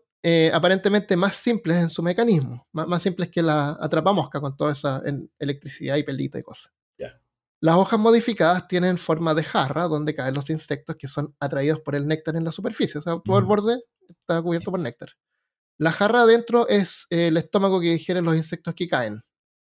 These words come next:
Speaker 1: Pero a veces no es, no son insectos los que, los que digieren.
Speaker 2: No.
Speaker 1: Es otra cosa.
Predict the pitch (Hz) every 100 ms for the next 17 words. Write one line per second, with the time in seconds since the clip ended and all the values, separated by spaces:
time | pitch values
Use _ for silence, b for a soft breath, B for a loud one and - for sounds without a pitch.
0 | _ _ _ _ _ _ _ _ - 180
1 | 180 226 233 208 208 202 185 214 226 -
2 | 269 254 202 - 165 151 156 143 - 135
3 | 139 135 - 139 120 110 127 _ _ _
4 | 170 165 175 190 185 - - 127